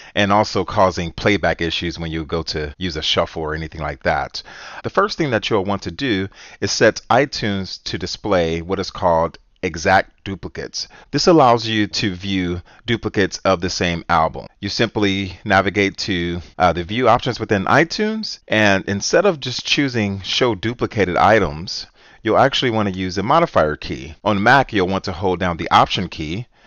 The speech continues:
which will give you the option of show exact duplicates. On P C, you want to hold down Control, and this will give you the same option.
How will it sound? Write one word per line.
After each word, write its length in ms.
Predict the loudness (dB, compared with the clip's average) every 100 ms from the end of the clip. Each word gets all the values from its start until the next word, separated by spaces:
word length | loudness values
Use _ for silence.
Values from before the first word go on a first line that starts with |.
| -20 _ _
which 240 | -6 -4
will 220 | -2 -2 -2
give 240 | -4 -2
you 80 | -2
the 80 | 2
option 360 | 0 0 -6
of 120 | -6
show 240 | -2 -2 -2
exact 400 | -2 -2 -2 -4
duplicates. 640 | -8 -8 -2 -2 -2 -10 -12 -20 -20 -8
On 160 | -4 -4
P 220 | -2 -4
C, 180 | -2 -2
you 160 | -2 0
want 160 | 0
to 60 | 0
hold 240 | 0 0
down 260 | 0 0 -2
Control, 640 | -6 -4 4 6 4 2 -12 -20 _ _ _ -10
and 100 | -6
this 80 | -4
will 80 | -2
give 160 | -2 -2
you 60 |
the 80 | -2
same 260 | 2 2 4
option. 480 | 2 0 -6 -10